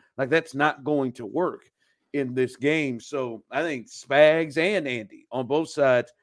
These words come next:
have to come out. And that's why I think it's important is if they, if they don't come out with a certain level of focus,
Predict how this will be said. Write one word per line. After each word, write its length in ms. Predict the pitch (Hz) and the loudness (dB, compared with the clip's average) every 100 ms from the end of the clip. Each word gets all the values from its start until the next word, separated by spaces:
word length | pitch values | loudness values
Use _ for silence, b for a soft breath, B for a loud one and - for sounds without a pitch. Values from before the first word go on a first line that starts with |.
| _ _ _ | _ _ _
have 260 | - 160 165 | -4 -2 -2
to 80 | 160 | -8
come 220 | - 139 | -4 -2
out. 180 | 139 151 | 2 2
And 80 | 139 | 0
that's 220 | 151 - | -2 0
why 160 | 139 147 | 2 2
I 40 | |
think 200 | 143 131 | 0 -8
it's 140 | 131 | -8
important 520 | 123 107 170 208 - 131 | -10 -8 -6 -6 -6 -8
is 240 | 123 - _ _ _ - | -8 -10 _ _ _ -8
if 180 | 147 | -6
they, 180 | 135 175 196 | 2 4 4
if 220 | 147 - | 0 2
they 160 | 160 | 2
don't 300 | 170 180 190 | 4 4 2
come 240 | 190 175 147 | 0 0 0
out 260 | 127 107 - | -2 -4 -6
with 220 | 131 127 | -4 -2
a 120 | 131 | -4
certain 420 | 120 - 151 151 131 | -6 -4 -4 -4 0
level 360 | 131 123 127 | 2 2 -4
of 60 | 120 - | -8 -6
focus, 440 | 135 123 - | -8 -8 -16